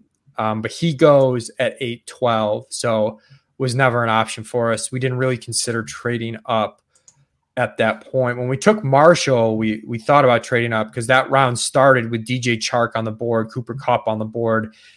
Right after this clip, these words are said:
Debo and Terrace, and, you know, Chark goes, Kupp goes. Uh, so we thought about <laughs> trying to leapfrog Dan Masterson there, knowing he was gonna take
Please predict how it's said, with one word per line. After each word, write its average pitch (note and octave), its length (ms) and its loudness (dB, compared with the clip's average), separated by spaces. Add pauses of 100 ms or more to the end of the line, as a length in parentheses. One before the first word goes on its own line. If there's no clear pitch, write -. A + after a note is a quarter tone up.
(180)
Debo B2 640 2
and A#2 160 -10
Terrace, A#2 680 0
and, A2 400 -6 (680)
you F#2 60 -2
know, F#2+ 60 -6
Chark - 480 0
goes, A2 400 0
Kupp A#2 340 -2
goes. A2 600 0 (320)
Uh, G2+ 280 -4 (320)
so B2+ 140 -10
we A#2 80 -4
thought C#3+ 320 4
about A2+ 300 2
<laughs> - 0 -
trying C#3+ 380 2
to C#3+ 140 2
leapfrog C#3 760 4 (100)
Dan C3 300 0
Masterson B2 580 -2
there, A#2 180 2
knowing A#2 240 -2
he A#2+ 120 -2
was A#2+ 180 -4
gonna A2+ 160 -4
take A#2 320 -6